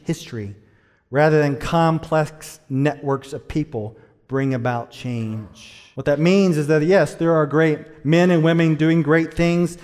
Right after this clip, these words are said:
but it's not as if the rest of us just sit there and observe. Maybe you're just wondering,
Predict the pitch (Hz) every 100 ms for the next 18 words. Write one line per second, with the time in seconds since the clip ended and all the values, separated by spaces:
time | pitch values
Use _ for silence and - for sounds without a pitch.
0 | - - 139 165 165 170 185 208 226 185
1 | 180 - 190 190 190 - 160 143 160 175
2 | 180 156 170 165 - 139 - - 160 -
3 | 160 151 156 147 139 135 123 123 123 -
4 | _ _ _ _ _ _ _ - 190 202
5 | 185 - 175 175 175